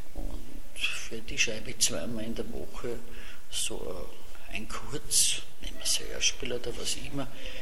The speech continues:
Und, äh, in letzter Zeit mache ich halt auch noch so alle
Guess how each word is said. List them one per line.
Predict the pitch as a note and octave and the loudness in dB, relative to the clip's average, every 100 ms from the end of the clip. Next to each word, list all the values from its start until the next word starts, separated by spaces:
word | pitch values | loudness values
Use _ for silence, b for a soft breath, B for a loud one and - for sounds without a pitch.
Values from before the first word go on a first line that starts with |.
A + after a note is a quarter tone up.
| B B - | B B 0
Und, | B2 C3 G2+ G2+ A2+ - - | 0 0 0 0 -2 0 -2
äh, | - F2 E2+ C#2+ D#2 - A2+ | 0 0 0 0 0 0 0
in | |
letzter | A#2 G#2+ F#2+ - A#2+ | 0 0 0 0 0
Zeit | - - - - | 0 0 -2 0
mache | A#2 - B2 | 0 0 0
ich | |
halt | G#2 F2+ | 0 0
auch | C#2 E2 | 0 0
noch | - | -2
so | - - | 0 0
alle | F#2+ D#2+ | 0 0